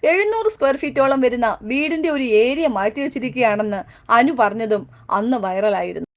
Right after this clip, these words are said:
അസിയും അനുവും അത്രത്തോളം അടുത്ത കൂട്ടുകാരാണെങ്കിൽ എന്തുകൊണ്ട് അസിക്കൊപ്പം പ്രൊഫൈൽ വീഡിയോയിൽ വന്നില്ലെന്ന സംശയവും ആരാധകർക്കുണ്ട്. മാത്രമല്ല, രണ്ട് മാസത്തിലേറെയായി പുതിയ വീഡിയോകളൊന്നും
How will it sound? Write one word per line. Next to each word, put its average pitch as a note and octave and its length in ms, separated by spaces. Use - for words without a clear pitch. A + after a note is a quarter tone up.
അസിയും G#4 480
അനുവും D4 480
അത്രത്തോളം D#4+ 640
അടുത്ത C4+ 200
കൂട്ടുകാരാണെങ്കിൽ A#3 920
എന്തുകൊണ്ട് F#4 460
അസിക്കൊപ്പം C4 560
പ്രൊഫൈൽ A#3+ 380
വീഡിയോയിൽ C4 500
വന്നില്ലെന്ന B3 500
സംശയവും G3 600
ആരാധകർക്കുണ്ട്. G#3 760
മാത്രമല്ല, D4+ 680
രണ്ട് B3+ 280
മാസത്തിലേറെയായി D4 1040
പുതിയ D#4 260
വീഡിയോകളൊന്നും C4+ 840